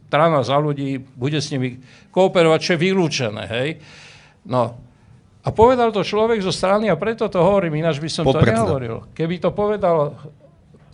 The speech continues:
Speaker 1: Boris Kollár, tak si poviem, áno, predpokladám to, lebo však, e, on, on tak aj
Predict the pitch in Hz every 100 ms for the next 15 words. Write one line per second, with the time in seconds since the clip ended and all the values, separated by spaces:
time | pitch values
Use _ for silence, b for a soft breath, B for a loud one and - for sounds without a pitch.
0 | - - 170 202 202 220 220 180 113 107
1 | - - _ _ 226 - 240 240 214 226
2 | 240 202 180 208 208 185 175 160 156 147
3 | 175 180 185 170 160 165 160 - b b
4 | b b b b 131 135 139 131 - 160
5 | 175 170 - B B - - 165 165 165
6 | 185 202